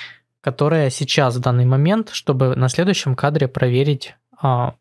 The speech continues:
предыдущее. На следующем кадре мы проверяем, у нас уже есть, а, здесь какое-то расстояние, и пальцы мы не отжимали, скажем так.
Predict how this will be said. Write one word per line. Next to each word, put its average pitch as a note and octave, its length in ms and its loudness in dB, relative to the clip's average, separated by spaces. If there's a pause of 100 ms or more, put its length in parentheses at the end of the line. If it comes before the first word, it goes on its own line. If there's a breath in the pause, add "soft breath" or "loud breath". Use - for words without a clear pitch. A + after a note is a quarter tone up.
(120)
предыдущее. C3+ 640 0
На C3+ 60 2
следующем D#3 420 2
кадре C3+ 240 2
мы B2 140 2
проверяем, F#3+ 500 0 (380 loud breath)
у D#3 60 0
нас C#3 220 0
уже C3+ 180 2
есть, B2+ 440 -2 (300)
а, C#3 160 2
здесь B2+ 220 0
какое-то C#3+ 280 0
расстояние, G3 560 0
и F3 220 0
пальцы D3 420 -2
мы C3+ 140 4
не C3 160 4
отжимали, C#3 760 0
скажем D3+ 380 0
так. C#3+ 260 -2